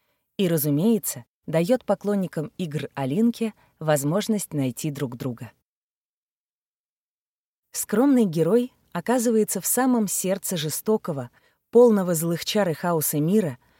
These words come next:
вопреки всему одерживает победу за победой, а в конце концов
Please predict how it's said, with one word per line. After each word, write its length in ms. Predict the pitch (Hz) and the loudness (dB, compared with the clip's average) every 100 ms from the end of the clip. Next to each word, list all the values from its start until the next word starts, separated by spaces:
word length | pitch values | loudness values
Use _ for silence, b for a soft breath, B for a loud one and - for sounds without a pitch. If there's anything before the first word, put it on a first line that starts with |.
| _ | _
вопреки 460 | 165 190 226 226 262 | -4 0 0 0 0
всему 460 | - - 226 220 175 | -2 0 2 2 0
одерживает 580 | 143 180 147 147 147 | 0 -2 -2 -2 -4
победу 420 | - 156 165 160 143 | -2 -4 -2 -2 -2
за 120 | 139 | -2
победой, 540 | 139 131 208 156 131 b b b | -4 -2 -2 -2 -6 b b b
а 80 | 175 | -10
в 80 | - | -4
конце 340 | 175 165 170 | -2 -2 -2
концов 500 | 151 147 - 226 - | -2 -4 0 -2 -2